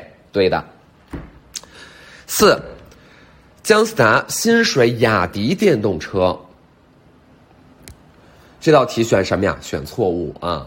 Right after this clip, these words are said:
比较简单。姜思达薪水的是什么？爱玛电动车，原因是比较像爱马仕。哎，因为喜欢爱马仕、爱玛、吉玛，所以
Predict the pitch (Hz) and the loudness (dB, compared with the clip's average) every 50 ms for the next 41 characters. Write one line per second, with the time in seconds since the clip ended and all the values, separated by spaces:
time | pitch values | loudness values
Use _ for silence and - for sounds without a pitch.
0 | - - - 82 82 67 - 143 123 98 98 - - - - 92 90 - - - | -16 -20 -12 -12 -10 -6 0 0 0 0 -2 -8 -8 -4 -4 -2 -2 -4 0 0
1 | 147 139 139 135 131 - 170 165 160 151 104 123 151 160 - 123 113 151 190 220 | 0 2 2 0 0 0 0 0 0 0 0 0 0 2 2 0 2 4 4 4
2 | 208 - - - - - - - - - - _ _ _ - _ _ _ - - | 4 2 -2 -12 -18 -18 -20 -20 -20 -20 -20 _ _ _ -20 _ _ _ -10 -2
3 | - 170 165 135 104 90 104 98 - - - 135 123 101 98 95 90 - 120 117 | 0 0 2 2 0 0 -2 -4 -4 -2 0 0 0 2 0 -4 -4 0 0 0
4 | 113 110 113 113 131 160 175 180 196 185 - 156 104 - - - - - _ _ | 0 2 2 4 6 6 4 4 2 0 0 -2 -2 -2 -4 -14 -20 -20 _ _
5 | _ _ _ _ _ _ _ _ _ _ _ _ _ _ _ _ _ _ _ _ | _ _ _ _ _ _ _ _ _ _ _ _ _ _ _ _ _ _ _ _
6 | _ _ _ _ - 101 90 69 - - 101 87 87 - 107 90 - - 107 95 | _ _ _ _ -4 -2 -2 0 2 2 2 2 2 0 0 0 0 0 0 0
7 | 85 85 78 - - - - 120 110 - - - - - - - _ _ - _ | 0 -2 -4 -4 -6 -4 0 0 0 0 0 -6 -18 -20 -20 -20 _ _ -20 _
8 | - _ _ _ - - 113 113 104 - - - - - - 151 175 175 175 170 | -20 _ _ _ -6 0 2 4 4 2 0 -8 -16 0 4 4 6 6 6 4
9 | 160 - 107 95 92 120 139 - - - 175 170 143 120 107 101 85 73 73 - | 4 2 -4 -4 -2 -2 -6 -4 -2 -2 2 2 2 2 2 0 -4 -4 -4 -4
10 | - - 160 131 98 76 - - - - - - - - 190 175 131 98 92 101 | -2 0 2 2 2 0 -2 -8 -18 -20 -20 -6 0 0 2 2 2 0 0 -2
11 | 104 95 85 76 78 - - - 123 135 190 233 214 170 110 85 - - - - | -2 -2 -2 -4 -8 -10 -6 0 0 2 4 4 2 2 0 0 -2 -8 -18 -20
12 | - - - - - - 113 113 117 143 175 175 127 90 80 | -20 -20 -18 -16 -8 0 2 6 6 6 6 4 0 -4 -8